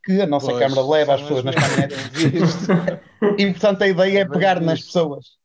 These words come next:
Speaker 2: Tá bem,
Speaker 1: nas
Speaker 2: ok.
Speaker 1: pessoas na caminhoneta e levá-las para a feira.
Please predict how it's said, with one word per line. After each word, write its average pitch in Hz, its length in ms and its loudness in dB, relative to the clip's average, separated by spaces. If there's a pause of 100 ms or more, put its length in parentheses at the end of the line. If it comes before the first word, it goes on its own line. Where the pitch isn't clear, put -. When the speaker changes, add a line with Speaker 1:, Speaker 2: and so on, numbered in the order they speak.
(240)
Speaker 2:
Tá 117 120 -8
bem, 123 80 -6
Speaker 1:
nas 165 140 0
Speaker 2:
ok. - 60 -16
Speaker 1:
pessoas 151 420 0
na 190 200 2
caminhoneta 151 800 0 (380)
e 170 100 4
levá-las 156 500 2
para 139 200 2
a - 20 2
feira. 92 300 -4